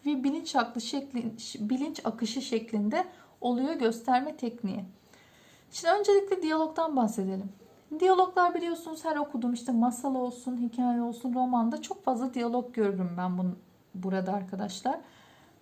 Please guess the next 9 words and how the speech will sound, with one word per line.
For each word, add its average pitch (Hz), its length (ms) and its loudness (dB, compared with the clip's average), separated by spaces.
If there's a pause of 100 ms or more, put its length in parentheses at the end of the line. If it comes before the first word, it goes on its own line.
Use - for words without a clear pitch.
(160)
Kahramanlar 330 760 4
karşılıklı 330 540 0
şekilde 269 480 -4 (160)
konuşturuluyorsa, 339 1600 2 (520)
yani 214 260 -2
konuşmalar 226 760 -2
karşılıklı 320 480 0
şekilde 226 460 -4
veriliyorsa 254 760 0